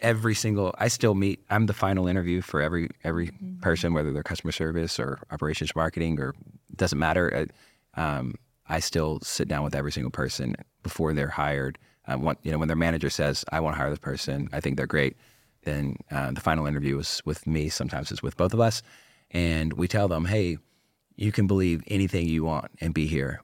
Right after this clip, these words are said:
Speaker 1: but you have to know that we are Christians. We believe in, we, this is what we believe in. And there are times that, um, there are times that we will talk about our faith. There are times that we will pray over the staff. There will times that, w-, and we just put that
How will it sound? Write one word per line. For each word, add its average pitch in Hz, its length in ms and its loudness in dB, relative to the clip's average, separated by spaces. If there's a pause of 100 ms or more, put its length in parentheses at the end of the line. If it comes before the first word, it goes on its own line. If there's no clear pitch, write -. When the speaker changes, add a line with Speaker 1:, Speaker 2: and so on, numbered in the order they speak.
Speaker 1:
but 50 120 0
you 73 180 -2
have 78 280 -2
to 78 100 0
know 80 300 0 (240)
that 71 320 -2 (640)
we 87 160 2
are 80 120 2
Christians. - 640 -2 (220)
We 82 160 0
believe 76 360 2
in, 76 320 -2 (140)
we, 73 140 -4 (880)
this - 180 0
is 76 100 0
what 82 120 4
we 80 100 2
believe 90 280 2
in. 131 220 2 (300)
And 80 460 0 (300)
there 82 240 4
are 78 140 4
times 80 540 0
that, 82 240 0 (560)
um, 76 460 -4
there 80 200 0
are 73 60 -2
times 82 300 0
that 78 160 -2
we 80 140 2
will 82 320 0 (320)
talk 76 240 -4
about 76 240 0
our 78 100 0
faith. 92 500 -2
There 73 140 0
are 82 60 -2
times 80 300 -2
that - 120 2
we 78 140 0
will 80 180 0
pray 80 260 0
over 78 180 0
the 80 100 -4
staff. 80 420 -2
There 78 140 -4
will 82 160 -4
times 78 320 -4
that, 62 60 -2
w-, 60 180 -4
and 76 180 -2
we 78 80 0
just 82 180 -2
put 87 160 -2
that 76 260 0